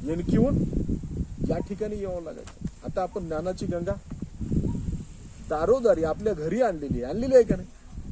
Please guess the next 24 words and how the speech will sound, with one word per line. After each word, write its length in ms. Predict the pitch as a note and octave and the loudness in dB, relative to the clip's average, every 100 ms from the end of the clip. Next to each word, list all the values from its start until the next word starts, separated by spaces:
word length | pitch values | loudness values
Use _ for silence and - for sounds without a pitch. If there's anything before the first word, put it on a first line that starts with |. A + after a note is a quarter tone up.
| - - - - | -4 -4 -4 -2
मग 100 | A3+ A3 - | -2 -2 -8
आणून 360 | C3+ F#3 C#4 | -4 -2 -4
सुद्धा 300 | - F3+ A3+ | -6 -8 -8
आपण 260 | G3 - A3 | -10 -8 -8
त्याचा 300 | G3 F3+ G3 | -8 -8 -8
जर 160 | G3+ | -10
उपयोग 440 | D3 B2 D#3+ G3 A3+ D#3 | -10 -12 -10 -10 -10 -12
घेत 100 | D3+ - | -16 -14
नसतो, 280 | C3 - B2 - - - - _ - | -18 -18 -20 -20 -20 -20 -20 _ -8
आपण 340 | C#3+ A3 A#3+ A3+ - - _ _ - - - - - - - | 0 2 2 -2 -16 -20 _ _ -20 -20 -20 -20 -20 -20 -14
सगळ्या 240 | B2 C#3+ G3 | -8 -2 -2
नवीन 340 | C#3 C3+ G#3 | -2 -6 -6
प्रश्नांवर 580 | F#3 D#3+ - D#3+ D#3 D#3 - | -8 -8 -8 -12 -10 -10 -8
चर्चा 280 | C3 B2+ F#3 | -10 -8 -12
करत 240 | D#3+ C#3+ B2+ | -10 -10 -10
नसतो, 260 | A#2+ - - - - _ - | -14 -14 -20 -20 -20 _ -8
ही 100 | G#3 | -2
लोकशाही 380 | G3 F#3 F3 D#3+ | -2 -4 -6 -4
आहे 80 | C#3 | -4
का? 120 | C3+ | -6
जिथं 260 | B2+ C#3 A3 | -6 -4 -2
जिथं 300 | A#3 C4+ B3 | -2 -2 -2
विसंगती 600 | A3+ B3+ A#3 G#3+ E3+ C#3+ | 0 2 2 0 -2 -6
आहे 260 | A2 A2+ | -6 -12